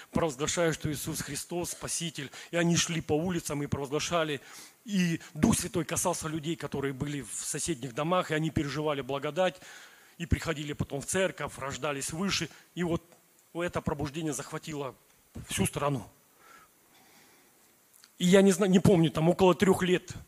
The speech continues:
это пробуждение длилось в Уэльсе, но что произошло потом? Ну, очень важный момент. Через какое-то время оно закончилось. Один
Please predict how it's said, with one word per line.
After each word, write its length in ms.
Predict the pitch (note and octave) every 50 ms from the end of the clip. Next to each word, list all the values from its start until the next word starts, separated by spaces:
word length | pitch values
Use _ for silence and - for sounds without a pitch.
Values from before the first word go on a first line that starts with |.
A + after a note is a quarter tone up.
| _ _ _ _ _ _ _ -
это 200 | E3+ F3 - F3
пробуждение 600 | - - E3 D#3 E3+ D#3 C#3 D#3 E3+ D#3+ D#3+ D3
длилось 460 | C3+ B2+ E3 F3 E3 D#3+ D#3 C#3 -
в 140 | C3 D3 E3
Уэльсе, 460 | F#3 G3 G3+ F3+ - - - C#3 A2+ - - -
но 380 | D3+ F3+ F#3 E3+ D3+ A#2+ - - -
что 220 | - - - A3 G#3+
произошло 500 | - - F3 D#3 D3+ D3+ - - D#3 C#3+
потом? 340 | - D3 - - C3 A#2 - _ _ _ _ _ _ - _ _ _ _ _ _ _ _ _ _ _ _ _ _ _ _ _ -
Ну, 80 | F3+ F#3
очень 280 | G#3 - - D#3+ D#3
важный 320 | C3+ D#3 D#3 D3 B2 D3 C#3+
момент. 320 | C#3 C3+ C#3 C3 A#2 - - - _ _ _ _ _ - _ _ _ _ _ _ _ _ _ _ _ _ _ _ _ -
Через 220 | F3+ F3+ E3 -
какое-то 380 | - E3+ - F#3+ F3 - - D3+
время 360 | C3+ F3+ G#3 G#3+ G3 F3 D3
оно 240 | D3+ D#3+ F3 E3+ D3+
закончилось. 680 | - D#3 - - D#3 C#3 - - A2 G#2 G#2 - - - _ _ _ _ _ _ _ _ _ _ _ _ _ _ _ _ _ _ _ _ _ _ _ _ _ _ _ _ _ _ _ _ _ _ _ _ _ _ _ _ _ _ _ _ _ _ _ _ _
Один 480 | - C3+ E3 D#3 F#3 A3 G#3 F3+ D3+